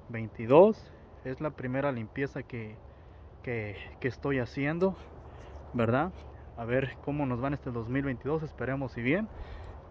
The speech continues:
Yo te deseo éxito, suerte en tu negocio, en tu emprendimiento. Pues andamos en las mismas, brothers. Y pues yo quiero hacer un paréntesis. Yo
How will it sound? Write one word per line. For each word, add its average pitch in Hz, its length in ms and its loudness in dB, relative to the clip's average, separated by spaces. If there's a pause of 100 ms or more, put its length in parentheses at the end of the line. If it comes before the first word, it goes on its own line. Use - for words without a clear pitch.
(100)
Yo 127 100 -2
te 147 140 0
deseo 156 360 2
éxito, 220 640 0 (800)
suerte 151 500 8
en 185 80 -2
tu 135 160 -4
negocio, 147 420 10
en 196 60 -2
tu - 100 0
emprendimiento. 123 680 8
Pues 123 320 6
andamos 139 340 4
en 143 80 6
las 120 120 6
mismas, 185 280 6
brothers. 214 360 4 (1080)
Y 131 80 0
pues 135 220 2
yo 151 140 2
quiero 180 420 10
hacer 165 200 6
un 185 120 4
paréntesis. 175 800 10
Yo 160 520 12